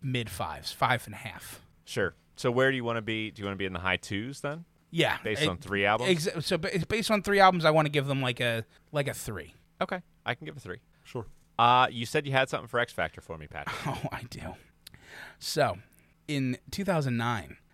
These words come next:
Speaker 1: this band achieved its first U K singles chart number one
Speaker 2: Oh,
Speaker 1: when
Speaker 2: I know what
Speaker 1: Killing
Speaker 2: this
Speaker 1: in
Speaker 2: is,
Speaker 1: the
Speaker 2: yep.
Speaker 1: Name of became the Christmas number one because of a Facebook campaign.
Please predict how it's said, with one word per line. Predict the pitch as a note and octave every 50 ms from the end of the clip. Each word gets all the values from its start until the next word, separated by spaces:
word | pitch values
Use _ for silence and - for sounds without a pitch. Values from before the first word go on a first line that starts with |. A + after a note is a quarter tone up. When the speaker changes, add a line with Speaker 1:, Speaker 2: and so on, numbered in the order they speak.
| _ _
Speaker 1:
this | B2 A#2 -
band | - C3 B2 A#2+ A#2 A2+
achieved | A2 G2+ - - B2 A2 A2 G#2+ - - -
its | A#2+ A#2 - -
first | - - - F#3 G3 F#3+ - - - - - - _ _ _
U | A2+ B2 C3+ C#3
K | - - F3 E3+ E3
singles | - - A3 A#3+ B3+ A3 F3+ - -
chart | - - - B2+ C3+ - -
number | D#3 E3 F#3+ G3+ G#3+ F#3+ A3+ A3+ A3+
one | G3+ F#3+ G#3+ A3 G3 C#3+ G2+ D#2+ D#2 - _ _ - - _
Speaker 2:
Oh, | A#2 A#2 A#2+ B2 A#2+ A#2+ A#2
Speaker 1:
when | A#2
Speaker 2:
I | A2+ A2+
know | A2+ A2 A2
what | A3
Speaker 1:
Killing | A#3 B3 B3+ C4 B3+ B3+
Speaker 2:
this | B3
Speaker 1:
in | A#3+
Speaker 2:
is, | A#3
Speaker 1:
the | A#3
Speaker 2:
yep. | A3+ A3+
Speaker 1:
Name | A#3 B3 B3+ C4 A#3 F3
of | C#3+ B2+ A#2+ A#2 A2+ A2+ A#2 - - - _ - - - -
became | D3 C3+ - - D#3 C#3 C3 B2 A#2+
the | B2+ A2+
Christmas | - - - - G#3+ - - - G#3+ G3+ - - F#3+
number | F#3 F#3 F#3+ F3 F#3+ F#3
one | F3 E3+ D#3+ D3 B2+ A#2+ A#2+
because | A#2 A#2+ A#2 - C3+ B2+
of | C#3+ C#3
a | B2
Facebook | B2 - C#3+ D3+ - - - A#2+ - -
campaign. | - A#2 A2 A2 - - A2+ F2+ E2+ -